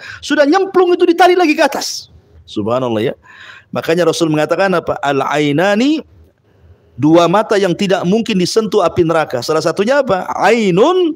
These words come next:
bakat min khasyatillah. Orang yang menangis karena takut kepada, kepada Allah. Coba sekali-kali Anda menangis gitu. Karena menangis ini kalau, itu tanda lembutnya hati sebenarnya.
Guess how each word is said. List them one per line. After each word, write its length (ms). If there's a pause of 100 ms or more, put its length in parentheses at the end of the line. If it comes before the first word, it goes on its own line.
(140)
bakat 480
min 160
khasyatillah. 720
Orang 320
yang 160
menangis 400
karena 160
takut 320
kepada, 480 (560)
kepada 320
Allah. 240
Coba 320
sekali-kali 480
Anda 240
menangis 480
gitu. 240
Karena 320 (1200)
menangis 400
ini 160
kalau, 640
itu 240
tanda 480
lembutnya 400
hati 320
sebenarnya. 640